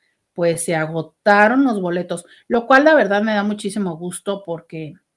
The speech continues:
pues, me da mucho gusto por ella y me da mucho poco gusto por mí, pero sí, eso fue lo que pasó.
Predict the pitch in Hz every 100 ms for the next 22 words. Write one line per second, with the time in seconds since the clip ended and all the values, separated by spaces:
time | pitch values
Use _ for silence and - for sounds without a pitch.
0 | _ _ 185 170 175 180 202 202 190 185
1 | 190 175 160 165 175 262 - - _ _
2 | _ _ 185 190 160 170 180 - 180 175
3 | 175 - _ 185 180 170 170 - 165 160
4 | 202 302 311 _ _ _ _ 202 202 208
5 | 233 226 220 262 285 262 254 - 165 -
6 | 165